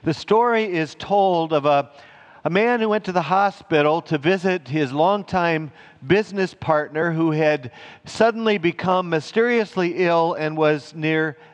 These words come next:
death. And suddenly, the dying man began to speak. And he said, "John, before I die, I need to confess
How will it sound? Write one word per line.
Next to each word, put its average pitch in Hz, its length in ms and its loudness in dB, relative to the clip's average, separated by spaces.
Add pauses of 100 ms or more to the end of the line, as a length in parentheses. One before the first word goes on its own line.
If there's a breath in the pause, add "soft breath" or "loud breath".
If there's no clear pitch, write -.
(140 loud breath)
death. 147 560 0 (1120 soft breath)
And 117 120 -10
suddenly, 160 640 0 (1300)
the 127 100 -4
dying 139 380 0
man 131 380 -2
began 117 400 -4
to 120 140 -14
speak. - 520 -10 (800 soft breath)
And 156 100 2
he 165 60 0
said, 165 220 -2
"John, 190 340 0
before 190 260 -2
I 220 160 4
die, 175 380 2
I 160 100 0
need 160 300 -4
to 185 80 -6
confess 185 720 -2